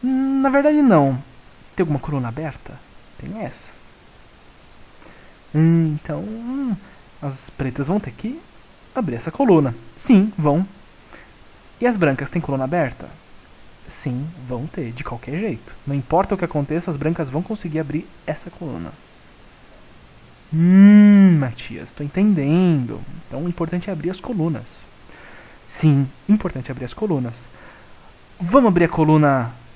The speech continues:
B? Vamos abrir a coluna B? Capturando? Não, não vamos. Não vamos. A coluna B vai continuar fechada, a coluna A vai continuar fechada. Você, Nakamura, não vai abrir colunas hoje.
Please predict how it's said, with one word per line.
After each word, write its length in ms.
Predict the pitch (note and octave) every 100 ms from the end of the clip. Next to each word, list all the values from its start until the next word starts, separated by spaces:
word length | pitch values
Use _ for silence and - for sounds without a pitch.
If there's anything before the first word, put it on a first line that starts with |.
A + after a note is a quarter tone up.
| - -
B? 400 | C3+ D3 G#3+ C3 - - - - - - - - - - - - - -
Vamos 160 | F3
abrir 140 | D3+ C#3
a 20 |
coluna 300 | C#3 B2 A#2+
B? 260 | E3 D#3+ B2 - - - - -
Capturando? 560 | C#3 - D3 E3+ C3+ - -
Não, 540 | E3+ F3 E3+ E3 F3 A#2 -
não 220 | C3+ C#3
vamos. 600 | F#3 B2+ A#2+ - - - - - -
Não 200 | D3+ A3
vamos. 480 | B2 - - - - - - -
A 80 | C#4+
coluna 360 | - B3 G#3 F3
B 160 | D#3
vai 120 | D#3
continuar 340 | D#3 D#3+ D3+ C#3
fechada, 460 | - F3 F3 E3
a 40 | D#3+
coluna 360 | - D#3+ E3 -
A 120 | F#3
vai 120 | E3+
continuar 360 | E3 D#3+ D3 C#3+
fechada. 600 | E3+ D#3+ - E3+ E3+ E3+ - - - - - -
Você, 720 | D#3 D#3+ D#3 - G3+ B3 F3 -
Nakamura, 800 | D3 C3+ C3+ D#3 A#3+ B3 B3 -
não 240 | G3 A#3+ A#3+
vai 240 | E3 F3+
abrir 280 | F3 D#3 F3
colunas 600 | - F3+ F3+ G3 E3+ B2+
hoje. 440 | F#3+ G#3+ A2+ A2+